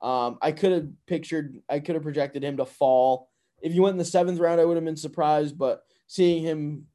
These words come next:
uh, fall out of the, fall out of the draft was not, uh,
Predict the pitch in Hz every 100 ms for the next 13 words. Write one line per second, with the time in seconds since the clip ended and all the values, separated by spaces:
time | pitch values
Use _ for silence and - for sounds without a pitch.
0 | _ _ _ 101 110 95 - 143 135 131
1 | 123 127 - - _ 151 147 139 135 135
2 | 127 120 120 131 127 131 113 104 _ _
3 | _ _ - 127 117 156